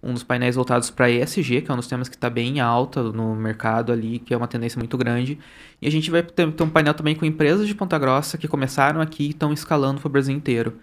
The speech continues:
Então a gente tem vários cases ali, a gente separou dois pra gente expor ali. E vão ser painéis bem de conversa. Então a gente vai ter um mediador, a gente vai conversar com os palestrantes ali e vai ter um momento bem bacana.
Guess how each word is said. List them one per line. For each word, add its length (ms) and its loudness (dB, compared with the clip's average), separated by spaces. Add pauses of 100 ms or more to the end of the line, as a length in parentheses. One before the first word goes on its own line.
(180)
Então 100 -6
a 20 -2
gente 140 -2
tem 140 -4
vários 340 2
cases 320 0
ali, 140 4
a 60 2
gente 200 -6
separou 300 -2
dois 260 -2
pra 120 -4
gente 200 -4
expor 360 0
ali. 260 2 (360)
E 100 4
vão 120 2
ser 140 -2
painéis 280 2
bem 140 2
de 80 -4
conversa. 460 0
Então 100 -4
a 40 -4
gente 100 -6
vai 100 -4
ter 80 -4
um 40 -2
mediador, 480 0
a 40 0
gente 140 -4
vai 80 -4
conversar 400 -4
com 120 -12
os 80 -8
palestrantes 560 -4
ali 200 -2
e 40 0
vai 120 -2
ter 80 -4
um 40 -2
momento 240 -2
bem 120 -2
bacana. 420 -4